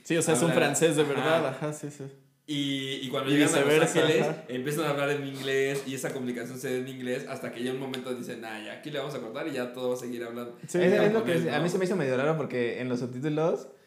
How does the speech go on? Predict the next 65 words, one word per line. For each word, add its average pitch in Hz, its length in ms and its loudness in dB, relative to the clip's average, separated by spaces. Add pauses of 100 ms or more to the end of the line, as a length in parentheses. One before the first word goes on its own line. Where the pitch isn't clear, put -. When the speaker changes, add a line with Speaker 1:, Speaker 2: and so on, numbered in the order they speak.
(120)
Speaker 3:
están 135 220 -4
hablando 147 360 0
en 131 80 -2
inglés 123 520 0
y 139 60 -6
dicen, 123 240 -2
"De - 80 -2
ahora 202 120 2
en 180 80 0
adelante 139 300 2
ya 160 80 4
nada 156 120 0
más 147 60 -2
vamos 147 200 -4
a - 80 -4
hablar 117 540 -4 (160)
en 117 160 -6
inglés", 117 440 -4
y 135 60 -2
empiezan 143 260 0
a 131 40 0
hablar 127 180 2
en 131 100 -2
japonés. 135 320 -2
Speaker 2:
En 143 120 4
japonés, 143 240 2
sí, - 160 -12
Speaker 1:
Ah, 180 180 8
bueno, 196 200 8
Speaker 2:
sí, 165 60 4
Speaker 1:
sí, 202 100 8
Speaker 2:
sí. - 40 8
Speaker 1:
pero 170 180 10
porque 160 280 6
lo-, 151 140 6
los, 151 340 6
los 143 180 2
subtítulos 156 720 2
justo 143 180 -2
Speaker 3:
Ajá. 131 160 4
Speaker 1:
están 147 320 2
basados 143 520 0
en 131 140 -8
la 117 120 -6
versión 131 640 -6
gringa, 139 340 -4
¿no? 143 280 -8
Speaker 3:
Sí, 160 220 6
pero 156 80 6
estuvo 151 180 6
Speaker 2:
Ajá. 160 120 8
Speaker 3:
muy 165 100 8
raro, 160 180 8
fue 151 80 8
Speaker 2:
Eh, 156 60 8
Speaker 3:
así 156 120 8
Speaker 2:
eh, 151 60 6
Speaker 3:
como 156 140 4
Speaker 1:
Primero 170 280 6
Speaker 2:
yo 208 60 10
Speaker 1:
lo 190 80 12
Speaker 2:
decía 175 160 10
Speaker 1:
doblan 208 380 10
y - 20 6
luego 160 120 8